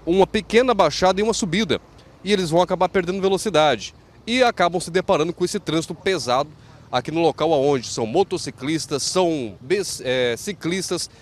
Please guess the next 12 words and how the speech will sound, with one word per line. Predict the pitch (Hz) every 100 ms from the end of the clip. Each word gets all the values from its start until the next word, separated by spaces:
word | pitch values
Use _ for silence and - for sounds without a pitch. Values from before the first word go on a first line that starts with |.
| - -
que | -
acabam | 156 156 147 151 143 117
não | 160
respeitando | 170 170 - 143 143 131
as | 117
normas | 127 110
de | 104
trânsito, | 131 147 - -
entrando | 196 180 170 156
na | 147 107
frente | - 143 117
de | 117 123 110